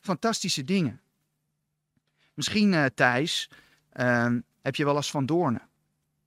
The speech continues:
Hè, allemaal distels die, eh, het moeilijk maken om dat zaad te laten opgroeien. Weet je, het is hartstikke leuk om allerlei andere leuke dingen te doen. Ehm, hè, ik zei net al Netflix, maar die computergames zijn natuurlijk ook fantastisch.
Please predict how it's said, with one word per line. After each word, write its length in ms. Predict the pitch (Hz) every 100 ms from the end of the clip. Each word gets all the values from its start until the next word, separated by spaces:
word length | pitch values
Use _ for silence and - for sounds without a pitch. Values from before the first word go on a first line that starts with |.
| _ _
Hè, 220 | 123 170
allemaal 300 | 135 147 143
distels 640 | 131 185 220 208 202 - -
die, 280 | 135 123
eh, 180 | 120 113 117 - _
het 140 | - 131
moeilijk 380 | 156 202 180 - -
maken 440 | 139 165 170 180
om 120 | 160
dat 160 | 143 139
zaad 280 | - 185 175
te 80 |
laten 260 | 156 147 160
opgroeien. 520 | 170 - 143 113 104 _ _ _ _ _ _
Weet 100 | -
je, 60 | 139
het 100 | 151
is 100 | 165
hartstikke 420 | 165 180 175 147
leuk 260 | 156 175 175
om 160 | 160 147 _
allerlei 300 | 180 175 175
andere 320 | 180 202 160
leuke 360 | 160 185 196 156
dingen 260 | 165 196
te 100 | 180
doen. 280 | 165 185 208
Ehm, 520 | 202 143 135 131 131 131 - - _
hè, 120 | -
ik 140 | 175 160
zei 160 | 147
net 160 | 147 139
al 60 | 135
Netflix, 440 | 156 160 131 123
maar 220 | 143 135
die 100 | 127
computergames 680 | - 147 220 180 143 131 139
zijn 120 | 151
natuurlijk 260 | 143 156 214
ook 80 | 208
fantastisch. 680 | 208 185 151 - 113 -